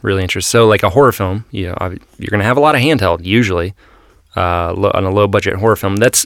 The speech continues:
fun to me. I like putting the camera on my shoulder and getting in there with the actors and,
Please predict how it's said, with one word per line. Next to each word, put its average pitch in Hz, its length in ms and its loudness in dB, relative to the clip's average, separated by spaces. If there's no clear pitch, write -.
fun 123 520 2
to - 140 -6
me. 90 280 -10
I - 100 -2
like 104 340 0
putting 139 200 4
the 139 60 2
camera 143 280 4
on 139 40 2
my 139 80 2
shoulder 104 580 2
and 92 280 -4
getting 107 220 2
in 113 120 2
there 113 120 4
with 110 100 2
the 110 140 2
actors 101 540 0
and, 87 400 -6